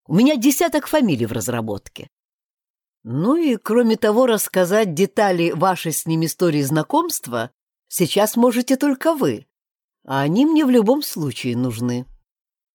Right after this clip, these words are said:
А еще есть ряд вопросов о том, как он вел себя за этот год.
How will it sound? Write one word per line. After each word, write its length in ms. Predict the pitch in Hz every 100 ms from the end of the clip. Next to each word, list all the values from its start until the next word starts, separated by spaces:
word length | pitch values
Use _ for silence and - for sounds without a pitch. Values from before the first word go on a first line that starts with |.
| _ _ _ -
А 80 |
еще 580 | 147 170 - - 349 339 _ _ -
есть 540 | 160 165 247 294 - -
ряд 380 | 214 269 247
вопросов 640 | 165 185 - 302 349 - 170
о 120 | - 180
том, 280 | 285 269 - _
как 280 | - 302 -
он 160 | 240 190
вел 200 | 226 262
себя 340 | - 170 202
за 140 | 202 180
этот 300 | 185 214 202
год. 340 | 160 - -